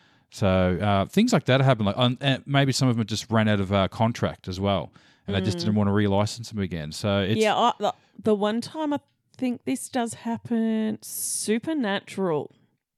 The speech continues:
Speaker 1: Yeah.
Speaker 2: Um, and it's the song Fear the Reaper, and it fits into the show 'cause the episode's about a Reaper.
Speaker 1: Yeah.
Speaker 2: Um, and it gets changed. <laughs>
Speaker 1: Yeah. And I, I,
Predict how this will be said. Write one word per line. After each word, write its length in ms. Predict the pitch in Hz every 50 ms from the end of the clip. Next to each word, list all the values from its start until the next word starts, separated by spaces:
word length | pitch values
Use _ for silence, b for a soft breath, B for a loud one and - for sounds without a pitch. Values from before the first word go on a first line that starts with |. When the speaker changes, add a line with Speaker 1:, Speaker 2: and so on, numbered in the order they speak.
| _ _ _ _ _ _
Speaker 1:
Yeah. 300 | - 101 101 98 92 82 - - _ _ _ _ -
Speaker 2:
Um, 840 | 180 180 175 175 175 175 175 175 180 180 175 175 175 175 170 - - _ _ -
and 140 | 170 180 180
it's 340 | 151 - - - - - - _ _ _ _ _ _ -
the 80 | 196
song 720 | - - - - - - - - 202 190 190 190 190 185
Fear 420 | - - - - - 220 208 208 196
the 120 | 190 180
Reaper, 500 | 165 170 180 175 185 - - 135 76 - -
and 120 | 98 120
it 100 | - - -
fits 400 | - - - 269 269 - - -
into 460 | 247 247 233 233 240 220 - - 220
the 100 | 185 208
show 400 | - - - 190 175 170 170 160
'cause 220 | - - 170 151
the 120 | - 151 - _ _ _ _ _ -
episode's 520 | - 196 - 202 - - 196 185 180 170 165
about 340 | 147 160 156 135 98 - _ -
a 80 | 143
Reaper. 460 | 160 139 160 156 127 120 - - - - - _ _ -
Speaker 1:
Yeah. 260 | 104 98 90 85 78 - b b b b b b b b _ _ -
Speaker 2:
Um, 520 | - 175 175 175 175 180 180 175 170 170 -
and 220 | - 175 185 180 180
it 140 | 175 - -
gets 280 | 180 165 - - -
changed. 580 | - - - 131 135 90 - - - - - - -
<laughs> 80 | - 113
Speaker 1:
Yeah. 220 | 101 95 90 82 B B B B B B B B B
And 240 | 131 127 120 123 -
I, 80 | 131 135 - -
I, 120 | 139 135